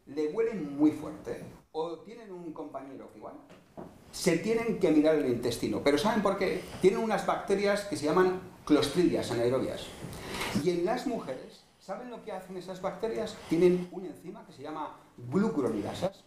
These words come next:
beta-glucuronidasas, que es, que metabolizan los estrógenos que el hígado está eliminando. Lo metabolizan y lo transforman en catorce O H estradiol,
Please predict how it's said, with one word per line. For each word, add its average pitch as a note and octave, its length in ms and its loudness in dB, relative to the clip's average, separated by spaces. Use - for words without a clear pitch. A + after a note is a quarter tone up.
beta-glucuronidasas, A2+ 1040 -10
que - 80 -10
es, - 160 -16
que - 300 -4
metabolizan D3 880 2
los F#3 260 -6
estrógenos A3 580 -8
que D3+ 140 0
el D3+ 80 2
hígado F#3+ 240 4
está F3 180 0
eliminando. D#3 420 6
Lo D#3+ 100 6
metabolizan F#3 640 0
y C#3+ 80 -6
lo D3+ 100 4
transforman A3+ 600 2
en F3 320 8
catorce - 840 -10
O F#3+ 180 -8
H - 500 -16
estradiol, F3+ 800 -8